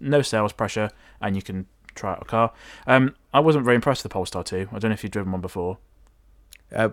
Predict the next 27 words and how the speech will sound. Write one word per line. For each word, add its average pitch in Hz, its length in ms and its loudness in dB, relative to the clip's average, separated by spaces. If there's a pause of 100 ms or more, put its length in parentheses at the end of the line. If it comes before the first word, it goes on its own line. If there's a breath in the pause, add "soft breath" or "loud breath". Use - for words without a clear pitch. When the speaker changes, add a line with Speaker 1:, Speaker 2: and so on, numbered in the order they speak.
(140)
Speaker 2:
one 120 160 4
Speaker 1:
Um, 98 100 -2
Speaker 2:
of - 60 0
my - 80 0
favourite 104 500 -2
cars 110 340 0
Speaker 1:
I, 92 40 -6
Speaker 2:
is - 40 -6
Speaker 1:
I 120 120 4
Speaker 2:
the 98 60 -2
Speaker 1:
th- - 160 -18 (180)
Speaker 2:
Polestar 104 440 -2
two, 98 400 -4 (380)
uh, 95 240 -8 (140)
but 104 120 -2
I 101 60 0
had 98 120 -4
the 101 80 -4
long-range 98 540 -4
performance - 600 -6
one. 113 220 -2 (380 soft breath)
So 98 220 -2
it 85 140 -6
was 104 140 -12
the 98 120 -4
full 107 340 -2
Speaker 1:
Oh, 107 380 -4